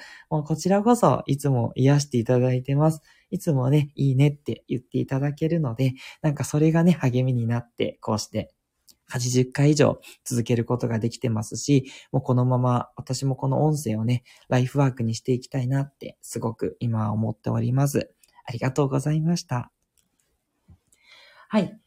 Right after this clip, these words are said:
で、ただしなんですけど、多分このお話に共感できないような方も多くいらっしゃるということは承知しています。「それはわかるけど、綺麗事でしょ」ってきっとね、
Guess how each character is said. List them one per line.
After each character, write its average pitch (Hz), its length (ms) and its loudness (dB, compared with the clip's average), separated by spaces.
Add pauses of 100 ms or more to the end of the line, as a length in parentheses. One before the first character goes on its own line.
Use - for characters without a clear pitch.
で、 214 160 -2 (260)
た 339 120 -2
だ 330 140 -2
し 233 360 0
な 135 140 4
ん 120 80 0
で 107 100 -4
す - 100 -14
け - 100 -10
ど、 131 420 2
多 285 100 2
分 208 240 0
こ - 140 0
の 220 140 6
お 226 40 2
話 226 380 2
に 226 240 2
共 220 200 4
感 214 260 0
で 143 100 0
き 208 140 0
な 214 140 4
い 151 80 2
よ 131 120 0
う - 20 -2
な 113 140 -4
方 123 280 -8
も 156 360 4
多 156 180 4
く - 140 -6
い 113 40 0
ら 120 120 0
っ - 20 -4
し - 100 -6
ゃ 147 60 2
る 120 140 -2
と 127 120 0
い 135 100 4
う 135 40 2
こ 135 140 -6
と 254 100 2
は 135 160 4
承 107 240 -6
知 110 220 -6
し - 80 -10
て - 160 -4
い 110 80 2
ま 123 180 0
す。 - 160 -10 (380)
「そ - 160 -4
れ 190 80 4
は 247 120 4
わ 196 160 0
か 233 140 0
る 175 100 2
け 110 120 -6
ど、 127 320 -2
綺 120 140 -6
麗 143 160 4
事 170 260 -4
で 185 100 -2
し 185 80 -6
ょ」 269 80 0
っ 262 100 -12
て - 140 -10
き - 160 -16
っ - 60 -20
と 135 100 -4
ね、 190 240 2